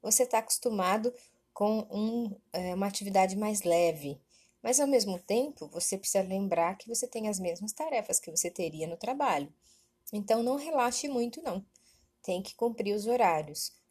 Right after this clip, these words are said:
Faça tempo determinado de trabalho, cinquenta minutos, quarenta minutos.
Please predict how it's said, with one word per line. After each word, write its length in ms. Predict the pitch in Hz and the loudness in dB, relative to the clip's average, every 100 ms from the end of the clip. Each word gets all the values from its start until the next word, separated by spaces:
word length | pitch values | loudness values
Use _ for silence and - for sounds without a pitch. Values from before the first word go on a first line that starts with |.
| _ | _
Faça 380 | - 180 180 185 | 0 2 2 -2
tempo 400 | - 214 277 294 | -2 0 0 2
determinado 680 | 269 262 233 202 180 160 156 | 0 2 0 0 0 -2 -6
de 120 | 156 | -12
trabalho, 720 | 147 139 139 131 135 160 226 _ _ _ - _ - _ - | -8 -6 -4 -6 -6 -8 -10 _ _ _ -20 _ -20 _ -10
cinquenta 420 | - 147 131 127 | -8 -8 -10 -12
minutos, 800 | 135 175 214 214 208 202 196 - | -10 -4 -2 -2 -6 -8 -4 -6
quarenta 400 | - 147 143 147 | -4 -4 -4 -8
minutos. 760 | 151 175 185 190 - 185 - | -8 -4 -4 -4 -6 -6 -6